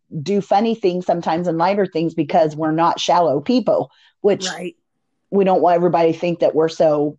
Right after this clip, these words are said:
Speaker 1: heavenly minded. We're no earthly good. <laughs> Dad always
Speaker 2: Right.
Speaker 1: said that, remember? You can
Speaker 2: Right.
Speaker 1: be so spiritually minded, you're no earthly good, or you can be so carnally minded, you're no spiritually good. <laughs>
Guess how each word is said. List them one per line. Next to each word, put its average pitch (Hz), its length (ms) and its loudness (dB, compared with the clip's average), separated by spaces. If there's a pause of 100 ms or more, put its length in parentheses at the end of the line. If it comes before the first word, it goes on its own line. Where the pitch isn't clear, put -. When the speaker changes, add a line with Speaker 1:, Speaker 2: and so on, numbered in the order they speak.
Speaker 1:
heavenly 165 400 -2
minded. 165 360 0
We're 165 160 -2
no 160 200 2
earthly 170 360 0
good. 185 340 2 (140)
<laughs> 165 140 -2
Dad 175 240 2
always 147 260 0
Speaker 2:
Right. - 80 -16
Speaker 1:
said 147 160 -2
that, 143 180 -2
remember? 160 480 -4 (400)
You 165 160 0
can 180 140 -6
Speaker 2:
Right. 160 60 0
Speaker 1:
be 175 100 2
so 170 180 2
spiritually 170 400 -2
minded, 170 320 0
you're 175 80 2
no 165 260 2
earthly 170 320 0
good, 165 260 2
or 160 60 4
you 147 140 2
can 160 140 -4
be 160 100 2
so 143 180 0
carnally 147 380 -4
minded, 151 340 -2
you're 156 100 -2
no 147 140 -2
spiritually 156 540 0
good. 165 340 2
<laughs> - 60 -20